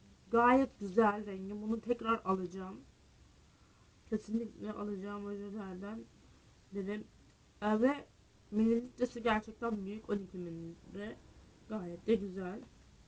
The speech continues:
bir renk. Hmm, sonra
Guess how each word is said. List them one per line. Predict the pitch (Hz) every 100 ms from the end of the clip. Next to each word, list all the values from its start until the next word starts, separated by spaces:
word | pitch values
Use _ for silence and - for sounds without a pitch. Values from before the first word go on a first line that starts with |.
| - - - - - - - - -
bir | 202
renk. | 202 196 220 - - - - - - - - - - - -
Hmm, | 208 208 202 202 202 208 208 - - - -
sonra | 285 269 240 214 208 208 208